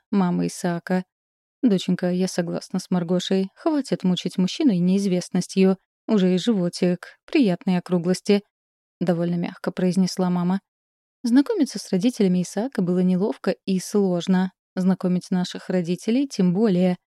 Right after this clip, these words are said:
Я совру, если скажу, что мне далось это легко. Я переживала, волновалась, было много неловких моментов. Но, как оказалось, что тревожилась я зря.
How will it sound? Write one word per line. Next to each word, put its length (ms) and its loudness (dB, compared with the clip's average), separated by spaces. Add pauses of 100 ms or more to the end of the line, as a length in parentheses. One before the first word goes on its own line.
(180)
Я 200 2
совру, 320 0
если 320 -2
скажу, 320 -4
что 200 -4
мне 180 0
далось 400 -6
это 160 -4
легко. 460 0 (500)
Я 160 0
переживала, 600 -2 (180)
волновалась, 840 0 (140)
было 380 2
много 380 2
неловких 600 -2
моментов. 600 0 (340)
Но, 240 -2
как 240 0
оказалось, 640 -2
что 280 -6
тревожилась 720 -2
я 200 2
зря. 320 2